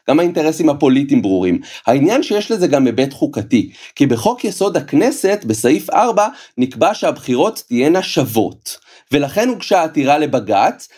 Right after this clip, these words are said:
ובג"ץ פסל את החוק. הוא קבע, "החוק הזה פוגע בשוויון",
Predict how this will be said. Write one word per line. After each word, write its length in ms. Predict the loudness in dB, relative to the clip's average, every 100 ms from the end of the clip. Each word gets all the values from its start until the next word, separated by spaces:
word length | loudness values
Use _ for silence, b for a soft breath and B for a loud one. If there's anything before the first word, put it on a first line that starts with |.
| b 0
ובג"ץ 460 | 2 2 0 -2 -6
פסל 380 | -4 0 2 2
את 120 | -2
החוק. 360 | -2 -2 -2 -6
הוא 140 | -2
קבע, 260 | 0 2 0
"החוק 260 | -2 -4
הזה 140 | -2 -2
פוגע 320 | -2 2 2
בשוויון", 640 | 0 -2 0 2 2 2